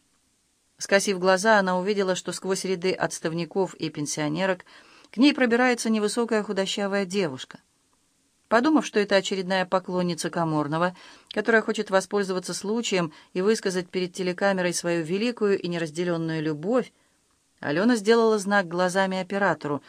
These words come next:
мол, снимай, может, потом пригодится, и присмотрелась внимательнее.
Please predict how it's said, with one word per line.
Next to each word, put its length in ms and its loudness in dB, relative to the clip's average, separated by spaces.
мол, 400 -2
снимай, 580 -2
может, 300 -2
потом 300 -2
пригодится, 720 -4
и 120 2
присмотрелась 760 0
внимательнее. 680 -8